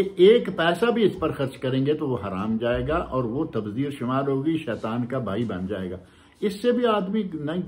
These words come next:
घबराते, बिल्कुल ठीक है जी, बच्चों के लिए। अगर सिर्फ बच्चों के लिए पैसा ही खर्च करना होता तो मान लिया जी, चलो ये भी मान लेते हैं। इसमें तो जानें तक जा रही हैं।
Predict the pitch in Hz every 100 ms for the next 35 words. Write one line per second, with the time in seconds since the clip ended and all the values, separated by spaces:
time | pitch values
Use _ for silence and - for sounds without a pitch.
0 | - 135 127 120 120 147 127 123 - 135
1 | 120 120 160 165 160 139 160 131 131 131
2 | 156 131 127 107 - - - - - 156
3 | 175 208 220 - - 240 - 135 143 143
4 | 196 196 190 175 175 190 147 147 135 135
5 | 175 160 214 160 143 - 135 120 127 113
6 | 95 123 170 - - - - _ - 240
7 | 208 185 175 160 151 135 139 131 131 113
8 | - 127 151 143 135 120 117 113 120 113
9 | 170 - - - - - 202 190 226 254
10 | 262 190 120 147 180 226 262 233 180 151
11 | 113 107 92 65